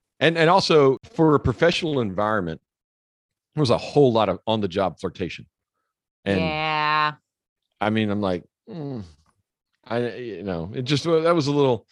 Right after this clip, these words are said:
Speaker 1: that was a little much, you know?"
Speaker 2: Yeah.
Speaker 1: The
Speaker 2: Well,
Speaker 1: office
Speaker 2: and so
Speaker 1: romance
Speaker 2: quickly,
Speaker 1: type
Speaker 2: they had
Speaker 1: thing. I
Speaker 2: known
Speaker 1: don't
Speaker 2: each other
Speaker 1: know. I
Speaker 2: for,
Speaker 1: mean,
Speaker 2: like, what, two days,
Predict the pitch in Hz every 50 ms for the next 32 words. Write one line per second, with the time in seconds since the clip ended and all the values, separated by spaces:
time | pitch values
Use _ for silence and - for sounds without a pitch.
0 | _ _ _ _ _ - - 160 160 196 196 175 170 156 147 127 120 127 139 139
1 | 131 117 - - - - - _ _ _ _ _ _ _ _ _ _ _ - -
2 | 113 101 95 90 92 87 175 160 151 147 135 - - _ _ _ _ _ _ _
3 | - - - - - 285 330 330 - - 359 392 415 403 320 - 349 330 320 -
4 | - 392 392 - - - 180 202 190 240 254 262 247 240 233 240 - - 90 87
5 | - - - - - 113 120 110 104 - 190 190 - 208 202 196 180 165 151 -
6 | - - - _ _ _ _ _ _ _ _ _ _ _ - - - 254 247 214
7 | 202 196 202 214 214 - 233 240 - - - -